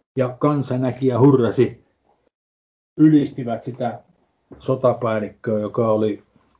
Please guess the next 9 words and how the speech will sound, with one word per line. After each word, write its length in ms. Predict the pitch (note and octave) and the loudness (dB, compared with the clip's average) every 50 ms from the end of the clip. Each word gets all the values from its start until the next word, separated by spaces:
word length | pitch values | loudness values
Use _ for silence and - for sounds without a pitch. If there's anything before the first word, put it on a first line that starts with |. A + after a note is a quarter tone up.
| _ _ _ _ _ _ _ _ _ _ _ _ _ _ _ _ _ _ _ _ - | _ _ _ _ _ _ _ _ _ _ _ _ _ _ _ _ _ _ _ _ 0
tuonut 440 | C3+ C3 B2+ B2 A#2 A2 - - _ | 2 2 4 2 0 -2 -4 -8 _
kaikki 420 | _ A#2+ A#2 A2 G#2 - - A#2 G2+ | _ 0 0 0 -2 -4 -4 -6 -4
nämä 380 | G2+ G#2 G#2 F#2+ F2+ - - _ _ _ _ _ _ _ _ _ _ _ _ _ _ - - _ _ | -4 -2 -4 -4 -4 -8 -12 _ _ _ _ _ _ _ _ _ _ _ _ _ _ -20 -20 _ _
saaliit 680 | _ - C3+ C3 C3+ B2+ A#2+ A2+ A2 G#2+ G#2 G2+ - A#2+ | _ -2 0 2 4 4 2 2 0 -2 -2 -2 -2 -2
ja 200 | G#2+ G#2 - - _ _ _ _ _ | -2 -2 -4 -10 _ _ _ _ _
sotavangit 840 | _ - - C3 B2 B2 A#2 A2 G2+ G2+ G#2 G2+ G2 G2 F#2 E2+ - | _ -2 0 0 0 2 0 -2 0 -2 -2 -4 -6 -8 -10 -12 -12
sinne, 560 | - - - A#2 A2 G#2 G2 G2 F#2+ - - _ _ _ _ _ _ _ _ _ _ _ _ _ _ - - - - - _ _ - | -6 -2 0 0 2 0 -2 -6 -8 -10 -16 _ _ _ _ _ _ _ _ _ _ _ _ _ _ -20 -20 -20 -20 -20 _ _ 0
niin 380 | C3 B2+ B2+ C3 B2+ B2 - - - _ _ _ _ _ _ _ _ _ _ _ _ _ _ _ _ _ _ _ _ _ _ _ _ _ _ _ _ _ _ _ _ _ - | 4 4 6 6 4 2 -2 -6 -14 _ _ _ _ _ _ _ _ _ _ _ _ _ _ _ _ _ _ _ _ _ _ _ _ _ _ _ _ _ _ _ _ _ -18
siellä 540 | - - D#3 D3 C#3+ C#3+ C#3+ C#3 - - | 2 6 6 8 8 8 6 4 0 -6